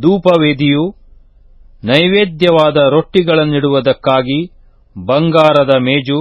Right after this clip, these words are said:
ಮಹಾಪರಿಶುದ್ಧ ಸ್ಥಳದ ಎದುರಿಗೆ ಎಡಗಡೆಯಲ್ಲಿಯೂ ಬಲಗಡೆಯಲ್ಲಿಯೂ ಐದೈದರಂತೆ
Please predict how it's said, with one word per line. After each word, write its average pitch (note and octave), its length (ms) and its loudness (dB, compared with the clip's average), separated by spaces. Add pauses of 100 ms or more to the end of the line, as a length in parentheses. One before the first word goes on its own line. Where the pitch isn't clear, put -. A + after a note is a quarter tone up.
(1000)
ಮಹಾಪರಿಶುದ್ಧ E3 1040 0
ಸ್ಥಳದ D3 460 0 (140)
ಎದುರಿಗೆ C#3 480 -2 (440)
ಎಡಗಡೆಯಲ್ಲಿಯೂ C#3 1040 -2 (640)
ಬಲಗಡೆಯಲ್ಲಿಯೂ C#3 1120 -2 (840)
ಐದೈದರಂತೆ D3+ 920 0